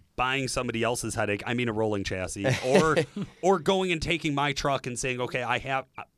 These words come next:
Speaker 1: I've had this truck for five years, now I'm ready to convert it"?
Speaker 2: Oh, you could certainly do that, and there's no reason you can't. It's just obviously buying all these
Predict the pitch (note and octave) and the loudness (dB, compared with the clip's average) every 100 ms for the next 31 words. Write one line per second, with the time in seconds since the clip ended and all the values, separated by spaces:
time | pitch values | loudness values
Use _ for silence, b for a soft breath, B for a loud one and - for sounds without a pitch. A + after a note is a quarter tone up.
0 | _ - C3 C#3+ D3+ C#3 - D3 - B2+ | _ -6 -2 0 0 -2 -4 -6 -6 -6
1 | C3+ A#2+ A2+ A#2 A#2+ A#2+ A#2 A#2 A2 G2+ | -2 -2 -2 -4 -2 -4 -2 -4 -4 -8
2 | G#2 G2 G#2+ F#2+ G2+ F3+ G3 F3+ F3+ E3+ | -8 -4 -4 2 2 2 2 2 2 4
3 | D3 C3 C3 A2 A2 A2+ B2 B2 B2 A2 | 2 4 4 4 4 2 2 2 2 0
4 | G#2 - C#3+ B2+ G2 G#2+ - A2+ - A2+ | -4 0 2 2 0 -4 -4 -4 0 0
5 | A2+ - G#2 F#2 _ _ A2 A2+ A2+ G#2+ | 0 -2 -4 -4 _ _ 0 2 2 0
6 | G#2+ G#2 G#2 F#2+ - | 0 0 0 -2 -6